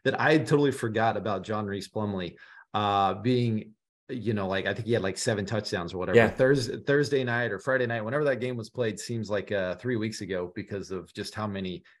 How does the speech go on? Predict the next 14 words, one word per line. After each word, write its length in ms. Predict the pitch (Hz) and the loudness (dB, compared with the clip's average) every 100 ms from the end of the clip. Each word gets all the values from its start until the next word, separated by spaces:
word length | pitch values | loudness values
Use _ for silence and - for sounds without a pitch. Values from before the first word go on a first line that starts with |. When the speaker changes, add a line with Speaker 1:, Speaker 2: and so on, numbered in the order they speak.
| - | -16
Speaker 1:
incredible 480 | 101 - 113 104 95 | -14 -6 -4 -4 -6
performances 640 | - 85 101 95 85 85 | -10 -12 -10 -8 -10 -12
there 120 | 78 82 | -12 -10
were. 200 | 82 82 | -8 -8
But 140 | 85 80 | -8 -8
man, 240 | 95 82 | -8 -8
he 160 | 76 117 | -6 -6
was, 320 | 104 85 - - _ | -4 -6 -12 -20 _
he 160 | - 139 | -6 -2
was 240 | 131 98 | -2 -2
awesome, 460 | 90 78 - 80 73 - | -2 -4 -6 -12 -14 -16
uh, 260 | 82 82 80 | -12 -10 -10
for 180 | - 78 | -10 -12
sure. 340 | - 87 - | -8 -8 -10